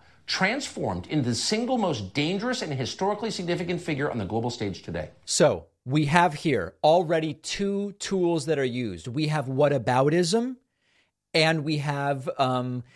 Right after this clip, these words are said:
Speaker 2: you could call it reductio ad absurdum. You could call it straw manning. Uh, so, so the whataboutism is Tucker Carlson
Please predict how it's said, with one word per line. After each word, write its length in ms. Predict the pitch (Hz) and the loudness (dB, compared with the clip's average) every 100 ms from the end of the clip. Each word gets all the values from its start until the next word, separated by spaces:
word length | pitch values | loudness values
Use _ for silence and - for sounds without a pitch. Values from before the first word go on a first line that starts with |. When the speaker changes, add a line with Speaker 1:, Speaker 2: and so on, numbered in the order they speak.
| - | -6
Speaker 2:
you 220 | 180 277 | 2 2
could 240 | 294 302 247 | 2 -2 -2
call 400 | - 220 226 226 | 2 6 6 6
it 180 | 226 - | 2 -2
reductio 840 | 151 170 123 156 - 170 175 165 - | -6 -4 0 -2 -2 -2 2 4 4
ad 220 | 139 139 | 2 2
absurdum. 760 | 127 117 156 139 143 180 190 - | 0 -2 0 0 0 -2 -4 -6
You 280 | 135 139 160 | -6 -4 -2
could 180 | 165 131 | -2 -4
call 260 | 156 147 | 2 2
it 100 | 135 | 2
straw 400 | - - 135 127 | -4 -4 0 0
manning. 480 | 135 147 156 175 196 | 0 -2 -2 -4 -6
Uh, 160 | 127 131 | -2 -2
so, 340 | - 143 131 127 | 0 0 0 -2
so 360 | - 131 113 | 2 2 2
the 180 | 117 131 | -2 0
whataboutism 920 | 131 156 151 147 156 156 151 143 135 135 | 4 4 4 4 2 2 0 -4 -8 -6
is 360 | 123 120 117 - _ _ _ | -4 -4 -6 -14 _ _ _
Tucker 320 | 165 156 160 | -4 -2 -2
Carlson 760 | - 147 143 147 - 139 123 | -4 2 2 2 -2 -4 -6